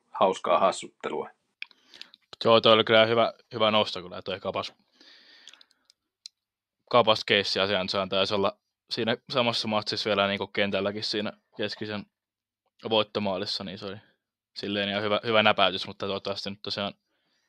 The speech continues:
Speaker 2: enkä mä nyt kyllä uskokaan, että se joukku-, joukkue siihen on sen koommin tarttunut, kun ei se nyt periaatteessa niitä, niitä silleen kosketa, että miten nyt vastustaja tulettelee, jos tulettelee meidän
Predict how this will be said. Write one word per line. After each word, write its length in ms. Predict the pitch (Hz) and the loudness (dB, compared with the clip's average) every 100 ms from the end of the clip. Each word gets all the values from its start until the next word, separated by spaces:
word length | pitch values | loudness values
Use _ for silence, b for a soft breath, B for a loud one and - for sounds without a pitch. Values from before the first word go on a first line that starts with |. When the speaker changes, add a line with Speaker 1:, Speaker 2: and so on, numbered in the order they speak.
| _ | _
Speaker 2:
enkä 180 | 98 95 | -8 -6
mä 80 | 98 | -6
nyt 80 | - | -4
kyllä 180 | 95 | -4
uskokaan, 380 | 92 - 92 - | -4 -6 -10 -10
että 180 | 92 - | -10 -8
se 100 | 98 | -4
joukku-, 360 | 95 95 - 110 | 0 0 -2 2
joukkue 360 | 104 - 95 | 2 0 -8
siihen 260 | - 95 98 | -6 -8 -8
on 60 | |
sen 140 | 101 98 | -10 -8
koommin 280 | 95 95 92 _ _ _ _ _ _ _ _ | -8 -8 -10 _ _ _ _ _ _ _ _
tarttunut, 460 | - 101 - 98 95 | 0 0 0 -8 -10
kun 120 | - 95 | -8 -6
ei 60 | |
se 60 | 98 | -8
nyt 140 | - | -8
periaatteessa 480 | - 98 - 104 - | -6 -6 -8 -12 -8
niitä, 260 | 98 95 - - | -8 -8 -12 -6
niitä 240 | 110 104 | -2 0
silleen 320 | 104 101 104 | 0 2 2
kosketa, 400 | 98 101 - 98 | 2 -4 -4 -6
että 180 | 98 - | -8 -8
miten 240 | 95 92 95 | -10 -8 -10
nyt 120 | - | -6
vastustaja 460 | 98 - - 95 - _ _ _ _ _ _ _ _ _ _ _ _ - | -6 -6 -10 -10 -10 _ _ _ _ _ _ _ _ _ _ _ _ -12
tulettelee, 480 | 101 95 - - 92 | -8 -8 -8 -8 -8
jos 140 | - | -10
tulettelee 420 | - 90 - 101 95 | -12 -12 -8 -6 -4
meidän 220 | 95 | -4